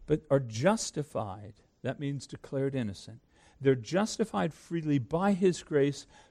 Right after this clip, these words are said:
through the redemption that came by Christ Jesus."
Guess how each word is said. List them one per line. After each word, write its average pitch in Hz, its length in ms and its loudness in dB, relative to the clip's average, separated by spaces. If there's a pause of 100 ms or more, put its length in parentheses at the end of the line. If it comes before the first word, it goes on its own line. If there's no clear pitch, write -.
(260)
through 220 240 4
the 262 100 0
redemption 117 720 -2 (240)
that 143 200 4
came 156 380 -4
by 160 460 0
Christ 147 440 -2
Jesus." 127 500 -6